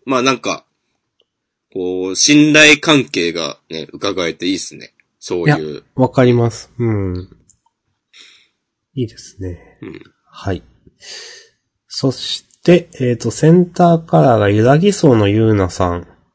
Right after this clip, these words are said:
Speaker 2: と、ハイキュー。そして、え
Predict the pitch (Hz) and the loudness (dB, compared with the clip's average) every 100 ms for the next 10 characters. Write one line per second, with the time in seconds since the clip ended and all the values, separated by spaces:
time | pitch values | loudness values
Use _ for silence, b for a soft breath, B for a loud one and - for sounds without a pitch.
0 | _ _ _ 175 170 - - 151 139 - | _ _ _ 4 4 0 -2 4 4 2
1 | - 107 90 80 - _ _ _ _ _ | -4 -2 -2 -4 -10 _ _ _ _ _
2 | _ - 139 127 - - - - 185 185 | _ -2 -2 -2 -4 -10 -8 4 4 4
3 | - 117 113 | -2 -2 -2